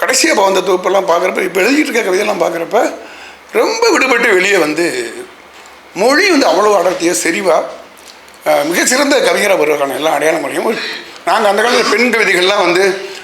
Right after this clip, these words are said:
அ, "ஆணை வந்து எங்க, எங்க உடலை ஆண்கிட்ட ஒப்படைக்க முடியாது, நாங்க உங்க வெளியே நிப்பாட்டுறோம்,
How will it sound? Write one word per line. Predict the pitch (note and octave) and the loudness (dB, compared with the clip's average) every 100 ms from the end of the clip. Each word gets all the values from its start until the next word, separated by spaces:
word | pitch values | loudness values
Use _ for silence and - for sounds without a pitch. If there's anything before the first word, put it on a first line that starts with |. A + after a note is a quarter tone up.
| - | -8
அ, | D#3+ E3+ | -2 0
"ஆணை | D#3 F#3 A#3+ | 2 2 2
வந்து | G3 E3+ | 2 0
எங்க, | E3 E3 | 0 0
எங்க | D3+ D#3 | 0 0
உடலை | D#3 G3 | 0 0
ஆண்கிட்ட | F3+ F3+ F3+ | 0 0 0
ஒப்படைக்க | D3+ F#3+ F#3+ | 0 -2 -2
முடியாது, | D#3 C3+ C3 C#3 B2+ G2+ - - - - - | -4 -4 -2 -2 -4 -8 -18 -20 -20 -20 -8
நாங்க | C#3 F3+ E3 | -2 0 2
உங்க | D#3 D#3+ | 2 2
வெளியே | D3+ G#3+ F#3+ | 2 2 2
நிப்பாட்டுறோம், | D3 G3+ E3+ D3 C3 | 2 2 2 2 0